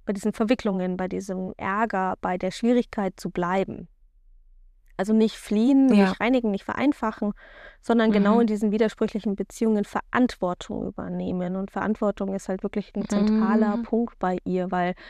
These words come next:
Speaker 2: Mhm.
Speaker 1: das habe ich ja vorhin schon gesagt, dass genau das ist, was, wenn wir so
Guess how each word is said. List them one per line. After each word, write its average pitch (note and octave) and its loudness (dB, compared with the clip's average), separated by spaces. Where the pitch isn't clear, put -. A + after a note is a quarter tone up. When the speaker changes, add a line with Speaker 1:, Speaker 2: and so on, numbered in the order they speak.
Speaker 2:
Mhm. A3 4
Speaker 1:
das A3+ 0
habe A3 2
ich - -4
ja G#3+ 4
vorhin G#3+ 2
schon G#3 -2
gesagt, G3+ 0
dass - 2
genau A3 2
das G#3+ -2
ist, - -2
was, - -4
wenn G#3+ 0
wir G#3 2
so F#3+ -6